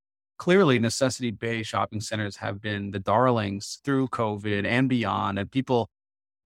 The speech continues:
they will shop online. They will always shop online, but you're definitely still going to the grocery store. Maybe you could talk about how you got into that mindset, focus on necessity-based versus a lot of other sectors of retail obviously have struggled.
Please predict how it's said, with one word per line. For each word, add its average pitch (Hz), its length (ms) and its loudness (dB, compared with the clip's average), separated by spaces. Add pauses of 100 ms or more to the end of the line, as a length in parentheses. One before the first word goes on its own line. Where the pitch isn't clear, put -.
(120)
they 120 120 0
will 127 180 2
shop 135 280 2
online. 135 420 4
They 127 60 0
will 120 100 -2
always 117 200 -2
shop 127 240 -2
online, 120 400 0
but 113 220 -4
you're 113 360 -2 (320)
definitely 120 380 0
still 131 160 -4
going 123 180 4
to 120 60 2
the 120 40 0
grocery 117 280 -2
store. 104 400 -4
Maybe 151 240 2
you 165 40 2
could 151 100 -4
talk 143 140 2
about 123 180 2
how 120 160 0
you 131 160 2
got 113 260 2
into 110 380 -8
that 104 240 0
mindset, 101 680 0 (180)
focus - 280 -8
on 104 100 -6
necessity-based 104 920 -2
versus 110 460 -6 (640)
a 131 60 -4
lot 120 240 6
of 110 80 2
other 107 180 2
sectors 107 420 -6
of 101 80 -16
retail 98 240 -4
obviously 95 380 -4
have - 100 -10
struggled. 98 420 -6